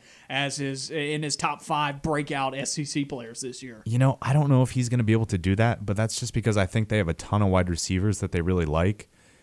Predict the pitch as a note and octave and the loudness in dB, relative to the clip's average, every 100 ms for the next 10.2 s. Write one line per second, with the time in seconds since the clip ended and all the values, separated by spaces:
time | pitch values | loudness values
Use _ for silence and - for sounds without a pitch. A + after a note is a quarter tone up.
0 | _ F#2+ F2 F2 F#2+ G#2+ G#2+ G#2+ G2 - | _ -2 0 4 6 6 6 4 2 -2
1 | _ G2+ G#2+ A2 A#2 G2 G#2 G2+ F#2+ - | _ -2 2 4 4 4 4 4 2 0
2 | G#2 F2 E2+ F2 D#2 F2 F#2+ F#2 - - | -2 -2 -2 -2 -2 2 4 2 0 -4
3 | G2 E2 E2 - - G2+ - G#2 G2+ G2 | -2 0 0 -2 -2 -4 0 0 0 0
4 | G#2+ G2+ G2+ G2+ F#2 F#2 F#2+ F2+ E2+ F#2 | -2 0 0 2 4 4 4 2 0 -2
5 | E2+ G2+ E2 C2 _ _ _ - G2 F2+ | 0 0 0 -2 _ _ _ -6 -2 0
6 | F#2 E2+ G2 F2 F2 - - F2+ - E2+ | 0 0 -4 -2 -4 -2 -2 -4 -4 -4
7 | E2+ F#2+ F2 D#2+ D#2+ F2 A2 F#2 E2 D#2 | -2 -2 -2 -4 -2 0 2 0 -2 -4
8 | - D#2+ D2+ D#2 G2+ G#2 F2+ F2 E2+ D#2 | -4 -4 -4 0 2 4 2 0 -2 -2
9 | - G2 E2 D2 C#2+ - G2 G2 F2+ E2 | -4 -2 0 -2 -4 -4 0 0 0 -2
10 | - - | -4 -14